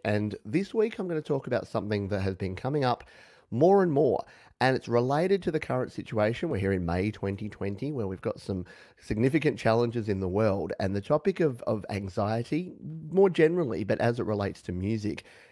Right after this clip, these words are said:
is something that I wanted to touch on. So I'm gonna jump in here and just share a little bit of information to get started. So anxiety is something that affects a lot of people. The stats vary, but it's a huge chunk of people that are affected by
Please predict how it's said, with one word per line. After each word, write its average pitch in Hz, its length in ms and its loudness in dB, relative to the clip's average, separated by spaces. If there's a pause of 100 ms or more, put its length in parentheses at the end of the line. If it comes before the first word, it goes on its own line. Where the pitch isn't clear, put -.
(120)
is 95 160 -2
something 98 300 -4
that 90 100 0
I 87 60 2
wanted 90 260 -2
to - 80 -4
touch - 400 -6
on. 87 200 -4
So 90 260 -4 (340)
I'm 95 100 -4
gonna 135 140 2
jump 139 260 2
in 123 120 0
here 117 180 0
and 101 140 0
just 98 260 -4
share 90 420 -2 (300)
a 98 80 0
little 127 260 4
bit 107 120 2
of 95 120 -2
information 90 800 -6
to - 140 -8
get 90 380 -8
started. 87 640 -8 (840)
So 147 240 4 (120)
anxiety 156 800 2
is 127 260 -4
something 101 640 -4
that 101 260 -6
affects - 380 -6
a 95 60 -4
lot 98 320 -2
of 101 120 -6
people. 95 440 -6
The - 100 -12
stats - 400 0
vary, 107 500 4
but 95 220 -4
it's - 180 -10
a 95 80 -4
huge 131 680 0
chunk 104 320 -8
of 98 80 -12
people 95 400 -6
that 92 120 -2
are 95 120 -2
affected 104 440 -4
by 95 220 -4